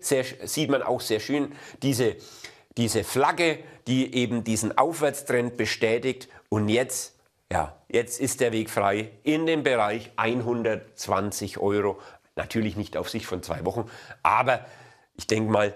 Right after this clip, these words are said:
vielleicht sogar bis Jahresende oder spätestens im Frühjahr zweitausendvierundzwanzig sollten wir da oben stehen. Wenn man das Ganze noch ein bisschen hebelt, dann macht die,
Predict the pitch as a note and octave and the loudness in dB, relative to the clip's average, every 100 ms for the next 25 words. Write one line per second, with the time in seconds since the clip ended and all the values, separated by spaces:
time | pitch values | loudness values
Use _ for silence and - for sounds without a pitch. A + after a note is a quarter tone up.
0 | - - F3 G#3 G#3 F3 E3 D3+ - A#2 | -10 -2 2 2 2 0 0 0 0 2
1 | G#2+ A2+ - A#2+ A#2+ G#2 G#2 - G2+ G2+ | 2 0 0 0 2 2 0 0 0 0
2 | G#2+ - G2 F#2+ - A2 A2+ A2+ G2 G2+ | 0 -4 -2 -2 0 0 0 0 -6 -4
3 | G2 F#2 F#2+ G#2 G2+ - G#2 C#3 D#3+ D#3+ | -2 -2 -2 -2 -2 0 0 2 0 -2
4 | - - - _ _ _ - C3 D3 E3+ | -8 -20 -20 _ _ _ 2 2 2 0
5 | D#3 D3 B2+ C#3 B2 A#2+ - D#3+ G3+ - | 0 2 2 0 -2 -2 2 2 2 -6
6 | - _ _ _ _ _ _ - B2+ C3+ | -20 _ _ _ _ _ _ 0 2 4
7 | C3 - B2+ A#2+ B2 A#2+ A2+ A2+ - G2 | 2 2 0 2 0 0 0 -2 -2 -2
8 | G2+ C3+ D3 - - - - A2 A2 - | 0 0 0 -4 -16 -12 -2 0 0 -2
9 | A2+ | 0